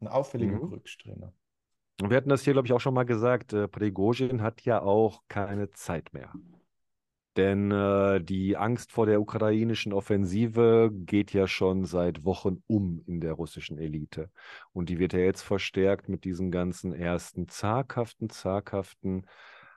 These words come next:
Speaker 2: äh, mit diesem Heranpirschen der ukrainischen Streitkräfte an die Frontlinien. Das werden heiße Wochen jetzt bis Juli.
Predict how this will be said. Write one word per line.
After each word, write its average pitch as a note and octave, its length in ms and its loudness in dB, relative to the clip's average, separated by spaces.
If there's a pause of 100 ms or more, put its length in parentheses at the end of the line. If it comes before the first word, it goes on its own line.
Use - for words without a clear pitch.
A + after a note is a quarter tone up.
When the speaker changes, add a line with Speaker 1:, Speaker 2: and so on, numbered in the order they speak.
(280)
Speaker 2:
äh, F#2 300 2
mit F#2 120 -2
diesem F#2 160 -4
Heranpirschen F#2+ 1300 -2
der F2+ 320 0
ukrainischen F#2 580 -4
Streitkräfte F2 1080 -2
an F2 300 -4
die E2 280 -4
Frontlinien. D2+ 800 -10 (1400)
Das F#2+ 140 -2
werden G2+ 260 0
heiße E2+ 320 -4
Wochen C#3 260 0
jetzt F2 200 -4
bis - 160 -10
Juli. E2 340 -6